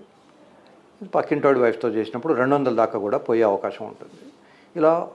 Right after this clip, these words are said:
హార్ట్ రేటు విపరీతంగా పెరిగినప్పుడు దాన్ని తట్టుకునే శక్తి చాలా తక్కువ మందికి ఉంటుంది.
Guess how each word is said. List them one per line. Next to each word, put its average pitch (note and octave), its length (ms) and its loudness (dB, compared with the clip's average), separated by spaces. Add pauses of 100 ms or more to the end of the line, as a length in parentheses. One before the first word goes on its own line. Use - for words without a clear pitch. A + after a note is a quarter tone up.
హార్ట్ C#3+ 320 -2
రేటు C#3+ 180 0
విపరీతంగా C#3 560 0
పెరిగినప్పుడు A2+ 520 -4
దాన్ని B2+ 260 0
తట్టుకునే A#2 460 -2
శక్తి G3+ 480 -8 (340)
చాలా A2 140 -4
తక్కువ A2+ 300 -6
మందికి G#2+ 300 -8
ఉంటుంది. G#2 340 -12